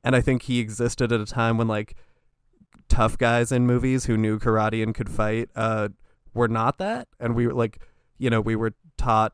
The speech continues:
uh, that men were not supposed to be that. So it ended up feel-, feeling like this, like,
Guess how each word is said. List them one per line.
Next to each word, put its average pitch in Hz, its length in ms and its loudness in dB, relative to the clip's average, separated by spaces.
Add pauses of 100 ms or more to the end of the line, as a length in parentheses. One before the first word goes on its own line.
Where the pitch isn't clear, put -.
uh, 110 420 -2 (680)
that 127 240 -2
men 117 400 0
were 120 160 2
not 120 300 2
supposed 143 520 0
to 214 80 -4
be 220 200 -6
that. 226 420 -6
So 135 240 2
it 131 180 0
ended 135 260 0
up 131 180 0
feel-, 143 240 0
feeling 127 260 -2
like 127 160 0
this, 117 160 -6
like, 104 220 -4